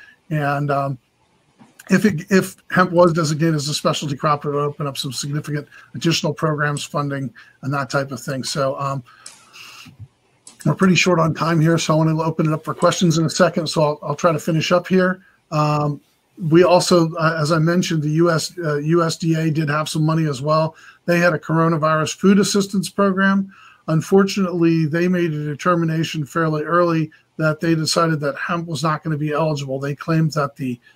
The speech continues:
price of hemp had not declined, uh, more than five percent between January and April. Uh, obviously, we had a different point of view on that. As I showed you from our,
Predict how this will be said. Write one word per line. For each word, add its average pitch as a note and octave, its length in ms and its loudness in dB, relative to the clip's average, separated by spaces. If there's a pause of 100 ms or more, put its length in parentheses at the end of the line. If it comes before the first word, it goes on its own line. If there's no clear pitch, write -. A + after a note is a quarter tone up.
(140)
price F3 400 4
of C#3+ 240 -4 (240)
hemp F3+ 280 2
had D#3 140 0
not E3 260 2
declined, D#3+ 640 0 (320)
uh, D3+ 240 0
more D#3+ 220 4
than D3+ 140 0
five D3+ 400 -2
percent D#3+ 420 -4
between D3+ 340 -6
January C#3+ 520 -4
and C#3 100 -8
April. F#3 540 0 (360)
Uh, D3+ 320 2
obviously, D#3+ 440 0
we D#3 120 4
had D#3 100 2
a D3 60 -2
different D#3 340 -2
point D#3+ 200 0
of B2+ 100 -6
view F3+ 240 6
on E3 120 4
that. D#3+ 240 4
As C#3+ 160 -2
I C3+ 40 -6
showed D#3+ 280 -4
you D#3 100 -2
from C#3 200 -8
our, C#3+ 220 -4